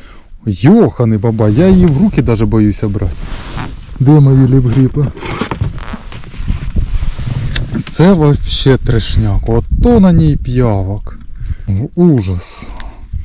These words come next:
Чесно кажучи, настільки противно її в руки брати. Ужас. Е, ти хоч п'явками не розкидайся, а? Біжи сюди. Пошла вон. Отпусти. Отпусти. О. Ужас какой.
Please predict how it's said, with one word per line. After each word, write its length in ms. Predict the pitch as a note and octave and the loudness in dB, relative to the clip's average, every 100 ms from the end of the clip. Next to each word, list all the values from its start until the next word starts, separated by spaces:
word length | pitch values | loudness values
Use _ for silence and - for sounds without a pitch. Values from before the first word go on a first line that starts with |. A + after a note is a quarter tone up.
| - - - - - | -6 -4 -2 -2 -2
Чесно 320 | - D#3+ D#3+ - | -2 0 0 2
кажучи, 440 | F3+ G3+ C3 - | 2 4 2 0
настільки 360 | B2 - F#3+ - | 0 0 -2 0
противно 460 | C3 C3+ D#3+ C#3 | 0 4 4 4
її 180 | B2+ A#2+ | 4 2
в 140 | G2+ A#2+ | 0 0
руки 300 | F#3+ - G2 | 0 0 -4
брати. 380 | G2 F#2+ - | -2 -4 -2
Ужас. 580 | C3+ G#3+ D3 E2 E2+ - - | 2 4 4 0 -10 -12 0
Е, 340 | E3+ F#3 A2 - | 4 4 4 0
ти 200 | C#3+ D3 - | -4 -2 -4
хоч 100 | D#3+ | -2
п'явками 460 | F3+ F3+ - A#2 A#2 | 0 0 2 0 2
не 160 | A#2+ | 2
розкидайся, 680 | C3+ - - G#3 B2+ G2+ - | 2 0 2 2 2 -2 -2
а? 260 | G#2+ C3 D#3+ - - - - - - - - A2 | 0 2 0 -2 -12 -16 -8 -6 -6 -12 -4 2
Біжи 320 | D3+ D3 C3 | 4 4 2
сюди. 240 | - G2 E2 - - | 0 -6 -4 -2 -2
Пошла 240 | - E3 | 0 0
вон. 200 | B2+ G2+ - - - | 0 -2 -4 -6 -8
Отпусти. 440 | - - - D3 - - - - A2+ | -4 -4 0 0 0 -6 -10 -8 -6
Отпусти. 480 | A#2 G#3 - - - A#2 | -2 -2 -2 -4 -2 -2
О. 80 | A2+ - - - - - - A2+ - | -2 -4 -12 -12 -14 -8 -2 -2 -2
Ужас 460 | C3+ G#3 F3 A#2+ - | 0 2 4 2 -2
какой. 300 | G#2+ - | -6 -4